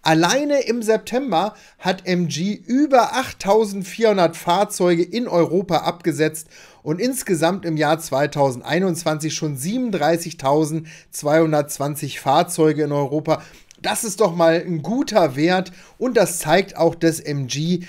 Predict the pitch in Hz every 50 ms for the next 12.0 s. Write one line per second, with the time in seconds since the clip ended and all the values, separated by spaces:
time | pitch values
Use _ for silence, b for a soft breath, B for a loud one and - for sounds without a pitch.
0 | B B B B - - 233 220 - - - 170 170 175 180 180 175 175 - -
1 | 147 143 156 196 247 269 254 233 208 190 185 185 185 185 180 B B B B B
2 | B - - 214 220 214 175 156 131 160 190 180 - 196 165 - 165 165 - -
3 | - 170 202 208 156 147 139 139 - 156 170 190 202 175 175 - 156 151 143 135
4 | 131 127 117 127 139 147 143 - 151 147 147 143 B B B B B B 131 127
5 | 160 202 240 202 - - 190 185 175 180 - - - 185 190 202 240 240 214 -
6 | - 196 180 180 175 156 - 160 143 139 156 151 139 - - 135 147 143 - -
7 | - 131 104 - 147 180 208 208 202 196 180 185 B B B - - 151 170 170
8 | 156 156 160 156 160 160 160 160 151 151 151 147 147 135 127 - _ _ - 135
9 | 143 156 170 180 175 165 - - 143 135 135 135 135 139 147 160 175 170 170 -
10 | 151 147 143 139 131 160 196 196 185 185 - - 156 156 147 135 - - 185 196
11 | 202 196 - 165 165 165 139 147 160 151 139 139 135 123 123 139 151 165 160